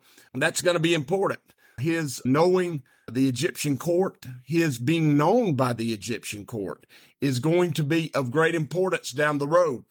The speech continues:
Oftentimes, um, people do well after they leave from their hometown or their home place and come back.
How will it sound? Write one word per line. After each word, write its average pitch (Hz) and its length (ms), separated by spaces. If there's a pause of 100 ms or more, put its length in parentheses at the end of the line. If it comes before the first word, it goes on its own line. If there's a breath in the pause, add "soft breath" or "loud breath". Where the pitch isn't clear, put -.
(240 soft breath)
Oftentimes, 160 960 (120)
um, 120 360 (1200)
people 165 500 (280 soft breath)
do 185 160
well 165 580 (140)
after 151 340
they 139 180
leave 175 600
from 135 480
their 131 160
hometown 147 720
or 127 40
their 120 160
home 143 220
place 139 360
and 127 160
come 156 160
back. - 420